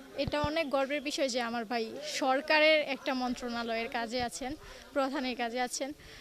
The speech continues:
তো বোন হিসেবে আমি এটাই বলবো যে এই, এই দায়িত্বটা পাইতে, মানে এই সুনামটা পাইতে অনেক কষ্ট করতে হইছে। আমার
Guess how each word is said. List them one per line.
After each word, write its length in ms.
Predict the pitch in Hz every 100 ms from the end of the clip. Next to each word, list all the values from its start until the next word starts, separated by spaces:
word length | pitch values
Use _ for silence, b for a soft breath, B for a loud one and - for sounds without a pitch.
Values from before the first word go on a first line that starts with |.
| b 240
তো 60 | 240 -
বোন 220 | 294 285
হিসেবে 300 | 349 370 339
আমি 220 | 320 302
এটাই 220 | 285 302
বলবো 300 | 302 330 320
যে 220 | 285 320 -
এই, 400 | 277 311 339 349 - - - -
এই 140 | 330
দায়িত্বটা 480 | 294 311 - 330 285
পাইতে, 500 | 269 262 262 254 214
মানে 260 | 226 240
এই 80 | 254
সুনামটা 420 | - 269 254 254
পাইতে 240 | 247 240 254
অনেক 220 | 254 302
কষ্ট 240 | 370 - 269
করতে 280 | 247 - 262
হইছে। 360 | 254 - 285 - b b b b - -
আমার 260 | 285 320